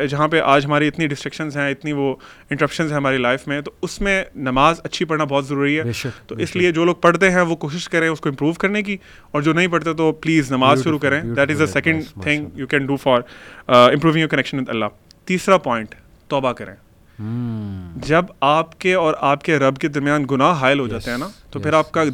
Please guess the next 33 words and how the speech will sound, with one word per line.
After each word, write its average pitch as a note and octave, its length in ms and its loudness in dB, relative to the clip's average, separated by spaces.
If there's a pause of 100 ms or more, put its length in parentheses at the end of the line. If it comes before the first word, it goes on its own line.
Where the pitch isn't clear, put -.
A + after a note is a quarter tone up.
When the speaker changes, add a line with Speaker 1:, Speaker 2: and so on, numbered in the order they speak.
Speaker 1:
دل F3+ 180 8
بھی E3+ 120 0
جو D3 120 4
ہے D3 60 6
نا F3 80 0
وہ D#3+ 120 0
Speaker 2:
سخت۔ B2+ 80 -4
Speaker 1:
ڈرٹی C#3 260 0
ہو A2 100 -4
جاتا G2+ 220 -12
ہے، - 20 -8
Speaker 2:
Hmm۔ G2 60 -10
Speaker 1:
کلاؤڈی D#3+ 300 6
ہو B2+ 80 2
جاتا A2 220 -8
ہے۔ A#2+ 60 -4
You B2+ 80 -2
Speaker 2:
Hmm۔ D3+ 100 6
Speaker 1:
can't F3+ 240 -2
see F3 160 4
the C#3+ 80 6
reality۔ B2+ 420 2
Speaker 2:
Hmm، A2+ 380 -6
hmm، A2 140 -8
Speaker 1:
آپ B2 220 2
کو F3 80 -4
بہت D#3+ 240 2
important D#3 280 2
چیزیں D3+ 180 0
miss C#3+ 180 -4
کر B2 100 -6
جاتے A2+ 220 -6
ہیں۔ G#2 80 -10